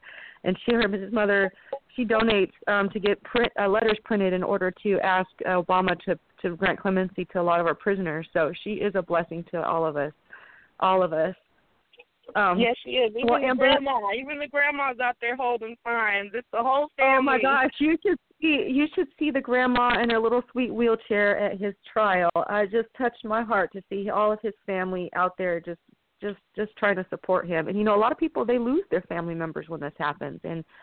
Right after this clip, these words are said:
Speaker 1: not Lance and his family. They were there for him.
Speaker 2: Many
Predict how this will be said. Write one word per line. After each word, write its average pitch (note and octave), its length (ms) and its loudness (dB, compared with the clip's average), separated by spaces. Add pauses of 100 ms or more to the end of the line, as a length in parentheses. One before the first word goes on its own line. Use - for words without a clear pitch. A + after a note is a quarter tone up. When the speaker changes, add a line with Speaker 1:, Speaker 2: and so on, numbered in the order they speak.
(220)
Speaker 1:
not A3+ 300 2
Lance A3 260 2
and G3+ 160 -2
his G3+ 180 -2
family. D#3 320 -2
They F#3 320 0
were E3+ 220 -2
there D#3+ 240 0
for - 140 -6
him. E3 280 -8 (1500)
Speaker 2:
Many B3+ 440 10